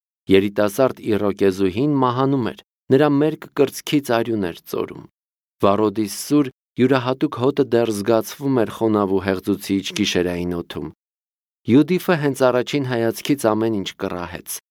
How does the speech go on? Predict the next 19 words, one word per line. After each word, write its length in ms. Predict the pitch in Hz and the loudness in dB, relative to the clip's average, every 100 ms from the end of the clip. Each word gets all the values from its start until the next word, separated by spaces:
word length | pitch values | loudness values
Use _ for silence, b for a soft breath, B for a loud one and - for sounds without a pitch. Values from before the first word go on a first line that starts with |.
| _ _ _ | _ _ _
Հրացանային 760 | 117 127 120 127 127 127 131 139 | 4 4 4 0 0 2 2 2
բռնկումը 560 | 127 127 127 123 135 113 | 2 2 0 0 2 2
ջրի 240 | 117 135 | 2 0
վրա 200 | 117 117 | 2 0
փայլատակեց 760 | 104 113 110 104 110 107 147 139 | 2 0 0 2 0 2 0 0
հրվանդանից 800 | 120 110 110 110 107 127 131 - | -2 0 2 2 2 0 -2 0
ոչ 240 | 117 113 | 0 0
հեռու, 400 | 131 131 123 90 - _ | 0 0 2 0 -2 _
հավանաբար 720 | - 120 131 135 123 151 151 _ _ - | 0 2 4 2 4 2 2 _ _ 2
կրակել 440 | 147 135 135 143 | 4 4 2 2
էին 200 | 139 131 | 2 0
կամ 300 | - 131 117 | 0 0 2
մակույկից, 800 | 101 101 107 110 104 104 165 165 - - _ _ | 0 -2 0 0 0 2 0 2 -8 -12 _ _
կամ 220 | 156 160 143 | 0 2 4
մոտիկից 600 | 139 131 123 147 139 123 | 4 2 -2 -4 -4 2
լողացող 500 | 113 104 104 110 104 | 2 2 -2 -4 -4
տապանից։ 680 | 95 98 95 82 - - - _ _ _ _ _ | -4 -4 -6 -8 -12 -14 -16 _ _ _ _ _
Ըստ 280 | 131 113 - | 0 0 -4
երևույթին, 760 | 110 113 107 101 107 101 156 | 2 4 4 0 -2 0 2